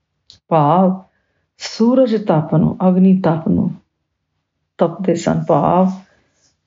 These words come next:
ਜੀਵ ਮਨੁੱਖ ਸੂਰਜ ਦੇ ਸਾਹਮਣੇ ਬੈਠ ਕੇ ਜਪ ਤਪ ਕਿਰਿਆਵਾਂ ਪੁੰਨ ਰੂਪ ਯੱਗਾਂ ਦਾ ਆਰੰਭ ਕਰਦੇ ਸਨ ਜੀ,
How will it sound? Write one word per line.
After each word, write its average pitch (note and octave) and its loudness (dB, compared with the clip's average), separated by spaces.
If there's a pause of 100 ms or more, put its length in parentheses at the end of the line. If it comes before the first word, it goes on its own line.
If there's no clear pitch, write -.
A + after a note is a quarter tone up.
(800)
ਜੀਵ F3 2
ਮਨੁੱਖ D#3+ 2
ਸੂਰਜ G#3 0
ਦੇ F3 0
ਸਾਹਮਣੇ F3 2
ਬੈਠ D#3+ 0
ਕੇ - -2 (1200)
ਜਪ F3 -2
ਤਪ D#3+ -2 (800)
ਕਿਰਿਆਵਾਂ E3 0 (1500)
ਪੁੰਨ G#3+ 2
ਰੂਪ F#3 -6 (1600)
ਯੱਗਾਂ F#3 2
ਦਾ F3+ 2
ਆਰੰਭ E3+ 0
ਕਰਦੇ E3+ -4
ਸਨ F3 -4
ਜੀ, E3+ -10